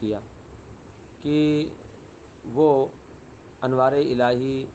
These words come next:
اور تجلیات الہی کی برسات کی یا کثرت کے ساتھ برسات کی بنیاد پر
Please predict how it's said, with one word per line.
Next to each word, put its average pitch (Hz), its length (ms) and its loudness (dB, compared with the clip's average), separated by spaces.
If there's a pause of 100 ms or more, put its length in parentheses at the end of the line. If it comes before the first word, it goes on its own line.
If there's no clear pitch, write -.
(1000)
اور 120 140 -4
تجلیات 127 600 2
الہی 120 600 0
کی 131 160 -2
برسات 113 520 0 (140)
کی 120 220 -2 (1040)
یا 123 120 0 (100)
کثرت 165 460 0
کے 139 100 0
ساتھ 131 300 0
برسات 120 480 -2
کی 127 60 -6
بنیاد 110 480 -4
پر 117 100 -2